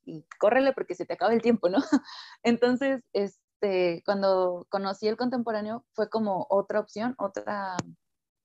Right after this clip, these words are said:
manera en la que dije, "Ah, mira, o sea, también puedo, o sea, no es tan estricto en el sentido de que, o sea, mi cuerpo puede todavía adaptarse a, a, a las técnicas del contemporáneo",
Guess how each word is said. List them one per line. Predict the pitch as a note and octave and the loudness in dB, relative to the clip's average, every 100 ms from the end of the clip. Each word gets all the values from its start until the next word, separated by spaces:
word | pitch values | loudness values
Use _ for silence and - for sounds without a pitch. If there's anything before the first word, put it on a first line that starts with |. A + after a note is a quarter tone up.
| _ | _
manera | - F#3+ F#3+ G3+ | -4 -2 0 0
en | G#3 | 0
la | F3 | -4
que | F3 | -4
dije, | F3 - - | -4 -4 -2
"Ah, | D4+ | 0
mira, | D#4+ C#4+ B3+ - | 0 -2 -4 -4
o | G#3 | -2
sea, | G3+ G3 F#3+ | 0 0 0
también | G3 G#3+ G#3+ | -2 -2 -2
puedo, | A#3 A#3 B3+ A#3 - _ _ _ _ | 0 2 0 -2 -6 _ _ _ _
o | F3+ | -6
sea, | F#3+ | -4
no | G3 | -4
es | A3 _ _ _ | -6 _ _ _
tan | G3+ F#3+ F#3 | -2 0 -2
estricto | F3+ - _ - G#3+ - - C#4 | -4 -8 _ 0 0 0 2 4
en | B3+ | 6
el | G3 | 4
sentido | F#3 F3 G3+ G3 G#3 | 0 0 0 2 2
de | F#3 D#3+ | 0 -4
que, | E3+ D#3+ D#3 E3 _ _ _ _ _ _ _ - | -4 -4 -4 -8 _ _ _ _ _ _ _ -2
o | F3+ | 0
sea, | G3 F#3+ | 2 0
mi | F#3 F#3 | 0 0
cuerpo | G#3+ G#3 A3 A3 | 0 0 0 2
puede | G#3+ G#3+ | 2 2
todavía | G#3 G3+ F#3+ F#3 F#3+ - | 2 2 2 0 -4 -6
adaptarse | F#3 E3 - F3+ G3 B3 G#3+ | -6 -6 -4 -4 -2 -2 -2
a, | F3 D#3+ E3 | -2 -6 -12
a, | - E3 D#3+ D#3+ D#3+ _ _ _ _ _ _ _ _ _ _ | -14 -12 -12 -14 -18 _ _ _ _ _ _ _ _ _ _
a | G3+ | 2
las | F3+ - | 2 2
técnicas | F#3+ G3+ F#3+ | 0 0 -2
del | F3+ | -2
contemporáneo", | D#3+ D#3+ E3 E3+ F3 B3 | -4 -4 -4 -2 0 -2